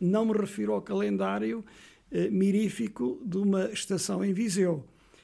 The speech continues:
eh, porque fui o primeiro a dizer também aqui que isso não era possível neste momento. É uma coisa que desejamos, devemos lutar por ela sempre,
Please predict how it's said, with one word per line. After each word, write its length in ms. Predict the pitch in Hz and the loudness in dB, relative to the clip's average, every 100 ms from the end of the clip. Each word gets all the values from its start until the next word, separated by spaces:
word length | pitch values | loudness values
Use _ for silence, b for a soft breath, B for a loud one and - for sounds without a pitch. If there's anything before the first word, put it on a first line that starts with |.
| b | b
eh, 300 | - 160 160 | -4 0 0
porque 340 | 156 180 156 - | -2 -4 -6 -6
fui 200 | - 156 | -2 -2
o 40 | |
primeiro 420 | 147 180 175 170 | 0 -2 0 0
a 40 | 185 | 0
dizer 360 | 175 160 196 | -2 -2 -4
também 340 | - 208 208 208 | -2 -2 0 0
aqui 560 | 208 - 208 226 233 - | -2 -4 -4 -4 -8 -14
que 120 | - | -6
isso 280 | 196 156 - | -4 -2 -4
não 100 | 175 | -2
era 140 | 175 170 | -2 -4
possível 600 | 170 - 190 185 208 190 | -6 -6 -4 -2 0 -2
neste 320 | 190 160 190 | -4 -6 -6
momento. 440 | 196 180 208 214 - B B | -4 -2 -2 -4 -8 B B
É 80 | 185 | 0
uma 160 | 190 | 0
coisa 380 | 180 226 240 220 | 0 -2 -2 -2
que 100 | 220 | -4
desejamos, 540 | 170 147 139 147 139 | -8 -6 -4 -4 -6
devemos 380 | 120 147 247 190 | -6 -2 -2 -2
lutar 320 | 185 165 196 | -4 -4 -4
por 180 | 190 190 | -6 -4
ela 260 | 170 151 151 | -4 -4 -8
sempre, 640 | - - 233 208 - - | -6 -2 2 2 2 -6